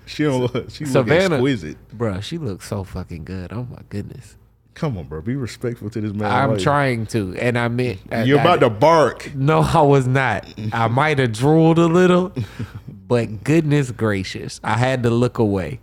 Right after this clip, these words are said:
Speaker 1: She's an amazing looking lady.
Speaker 2: She is beautiful. She
Speaker 1: A
Speaker 2: is
Speaker 1: beautiful woman.
Speaker 2: drop dead gorgeous. Yes,
Speaker 1: Yeah.
Speaker 2: indeed. Um,
Speaker 1: She gets better with time, too.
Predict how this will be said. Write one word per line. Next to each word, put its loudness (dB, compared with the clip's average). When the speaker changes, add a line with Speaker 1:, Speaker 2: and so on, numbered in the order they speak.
Speaker 1:
She's -10
an -8
amazing -6
looking -8
lady. -12
Speaker 2:
She -4
is 0
beautiful. -2
She -2
Speaker 1:
A 2
Speaker 2:
is -6
Speaker 1:
beautiful -6
woman. -8
Speaker 2:
drop -2
dead -4
gorgeous. -10
Yes, -16
Speaker 1:
Yeah. -14
Speaker 2:
indeed. -16
Um, -4
Speaker 1:
She -12
gets -6
better -2
with -8
time, -10
too. -14